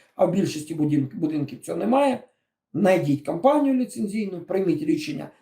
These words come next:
на загальних зборах, і хай вони перевірять. Двадцять п'ять років будинок об-, обслужив, відпрацював,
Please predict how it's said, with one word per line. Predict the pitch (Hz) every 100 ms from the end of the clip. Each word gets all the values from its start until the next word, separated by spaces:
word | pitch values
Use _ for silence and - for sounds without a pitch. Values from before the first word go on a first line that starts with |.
| -
на | 160 160
загальних | 147 139 147 139 127
зборах, | 131 208 240 - _ _
і | 147
хай | 135 151
вони | 170 170
перевірять. | 170 139 147 - - _ _ _ _
Двадцять | 151 180 254 254 247 226
п'ять | 247 233 220
років | 262 233 190
будинок | 185 202 226 190 165
об-, | 170 -
обслужив, | - - - 170 190 302 - - _ _ _ _ _ _ -
відпрацював, | 170 214 214 190 190 175 202 294 - -